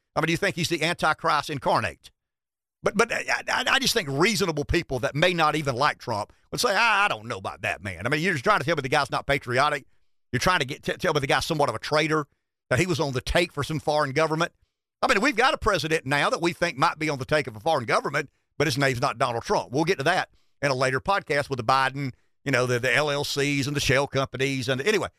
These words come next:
I th-, we think they're investigating that. Maybe an indictment's, uh, impending, maybe not. We, we shall see how that works out. But, but, but I think the Espionage Act is the easiest for Trump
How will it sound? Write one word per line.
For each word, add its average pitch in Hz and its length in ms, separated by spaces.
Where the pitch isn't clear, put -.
I 131 80
th-, - 180
we 233 100
think 254 360
they're 180 140
investigating 131 580
that. 117 220
Maybe 156 260
an 156 60
indictment's, 131 560
uh, 117 200
impending, 143 500
maybe 135 200
not. 175 260
We, 120 100
we 131 140
shall 131 200
see 151 300
how 127 100
that 123 160
works 110 280
out. 92 260
But, 180 240
but, 170 180
but 226 140
I 254 120
think 269 280
the 196 160
Espionage 156 640
Act 131 280
is 135 120
the - 200
easiest 220 480
for 156 100
Trump 123 420